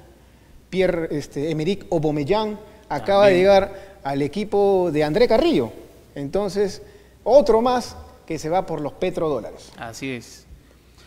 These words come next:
Speaker 2: Seguimos con Joshua Kimmich, el jugador de veintinueve años, también del Bayern, que es un deseo para Hansi Flick en el Barcelona, pero se le ha sumado a la puja también el Manchester City.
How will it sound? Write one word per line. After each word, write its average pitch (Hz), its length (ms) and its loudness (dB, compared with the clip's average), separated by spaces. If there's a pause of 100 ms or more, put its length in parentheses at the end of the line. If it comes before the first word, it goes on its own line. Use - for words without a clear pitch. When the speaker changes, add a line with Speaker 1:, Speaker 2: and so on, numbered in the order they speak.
(100)
Speaker 2:
Seguimos 170 520 -2
con 160 720 -6
Joshua 214 520 0
Kimmich, 302 480 -6 (1200)
el 135 160 -14
jugador 151 340 -6
de 196 100 -4
veintinueve 180 760 -6
años, 214 600 -8 (220)
también 185 480 2
del 170 160 0
Bayern, 214 500 0 (800)
que 175 280 -2
es 262 400 -2 (140)
un 269 200 -4
deseo 247 540 0
para 160 240 0
Hansi 214 400 -2
Flick 208 320 -4
en 175 120 -2
el 151 100 -4
Barcelona, 170 760 -4 (1500)
pero 139 200 -10
se 139 120 -10
le 139 100 -4
ha 180 60 -2
sumado 208 460 2
a 196 40 4
la 147 180 2
puja 202 340 -2
también 165 440 -2
el 139 160 -8
Manchester 185 400 -10
City. - 320 -16